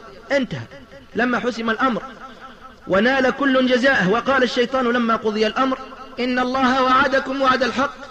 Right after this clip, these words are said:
ووعدتكم فأخلفتم، وما كان لي عليكم من سلطان إلا أن دعوتكم فاستجبتم لي، فلا تلوموني ولوموا"، شو الفصاحة،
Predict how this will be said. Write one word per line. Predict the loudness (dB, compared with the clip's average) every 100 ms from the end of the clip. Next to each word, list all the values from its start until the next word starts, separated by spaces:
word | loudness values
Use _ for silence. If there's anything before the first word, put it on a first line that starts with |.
| -18 -20 -20 -20 -20 -20 -20 -20 -20 -20 -20 -6
ووعدتكم | 0 2 2 0 -4 -4
فأخلفتم، | -4 -4 -4 -8 -8 -16 -20 -20 -20 -20 -20 -20 -20 -20 -20 -16 -4
وما | 0 2
كان | 2 2 2
لي | 2 2 0
عليكم | 2 2 2 0 -4 -4 -6 -4
من | -2
سلطان | -2 -2 0 0 0
إلا | -2 -2 0 0
أن | 0
دعوتكم | 0 0 -2 -6 -8 -10 -18 -20 -20 -20 -20 -10 -6
فاستجبتم | -4 -2 -2 -4 -10
لي، | -12 -14 -2
فلا | 2 2
تلوموني | 2 2 2 0 0
ولوموا"، | 0 0 -2 -6 -6
شو |
الفصاحة، | -4 -4 -4 -4